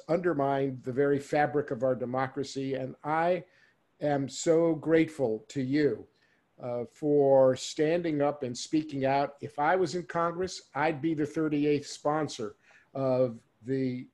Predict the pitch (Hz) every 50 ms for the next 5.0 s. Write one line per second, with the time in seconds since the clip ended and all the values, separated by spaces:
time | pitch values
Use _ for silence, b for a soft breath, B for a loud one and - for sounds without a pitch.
0 | _ _ - 143 135 143 139 135 - - - 165 160 160 - 151 147 143 139 -
1 | _ - 131 143 143 135 - 135 131 139 139 135 - - 151 139 131 131 131 143
2 | 131 - - - 147 151 160 160 160 - 165 160 156 156 - b b b b b
3 | b - - 135 135 - 123 104 - 156 165 180 185 180 175 175 170 - - 123
4 | 143 135 127 117 131 147 165 175 170 - - - 170 165 156 156 156 147 143